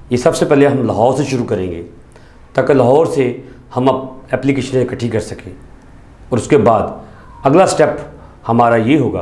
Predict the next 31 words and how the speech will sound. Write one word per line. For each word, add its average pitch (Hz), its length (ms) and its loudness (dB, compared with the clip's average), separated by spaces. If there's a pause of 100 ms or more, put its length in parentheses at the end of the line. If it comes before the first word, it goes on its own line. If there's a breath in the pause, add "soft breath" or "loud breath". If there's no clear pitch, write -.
(460 loud breath)
कि 131 80 -4
हम 120 300 -2 (520)
जितनी 131 220 -2
भी 156 120 4
application - 460 0
इकट्ठी 123 280 -2
होंगी 110 260 2
दो 113 180 2
माह 127 180 2
के 107 140 -4
अंदर, 104 380 -2 (1500 soft breath)
यानी 120 200 4
कि 123 140 2 (800)
ये 127 60 2
जुलाई 117 400 4
है 135 140 2 (340)
और 120 120 2
अगस्त, 107 420 -2 (480 soft breath)
जुलाई 127 340 2
अगस्त 123 320 0
के 131 80 0
अंदर 113 160 0
अंदर 117 220 -2
हम 104 380 -6
लाहौर 113 300 2
से 113 220 -10 (460 loud breath)
जो 110 120 0
application 123 420 -2
हमारे 107 200 -2
पास 110 240 -6
आएंगी 127 280 0